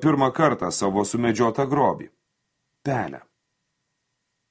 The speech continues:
Dalios Raicevičiūtės piešinys. Baltame fone plonu tamsiu pieštuku,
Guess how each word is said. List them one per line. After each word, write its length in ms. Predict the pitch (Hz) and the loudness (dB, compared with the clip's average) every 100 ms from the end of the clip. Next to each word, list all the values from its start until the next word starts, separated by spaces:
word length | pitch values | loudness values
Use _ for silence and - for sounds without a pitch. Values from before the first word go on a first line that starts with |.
| _ _ _ _ _ _ _ _ _ - _ _ | _ _ _ _ _ _ _ _ _ -20 _ _
Dalios 420 | 117 160 165 156 123 | 2 4 4 4 2
Raicevičiūtės 880 | 151 156 170 160 165 101 85 82 - | 4 4 4 0 0 -2 -4 -6 -2
piešinys. 600 | 107 104 110 82 76 - _ _ _ | -2 -2 -4 -8 -10 -16 _ _ _
Baltame 460 | 73 80 80 90 95 | -8 -6 -4 0 0
fone 300 | 95 104 110 | 2 0 0
plonu 300 | 104 104 104 95 | 2 0 0 0
tamsiu 320 | 104 95 101 | -2 -2 -2
pieštuku, 600 | 107 101 - 110 - 123 | 0 0 0 -6 -2 -2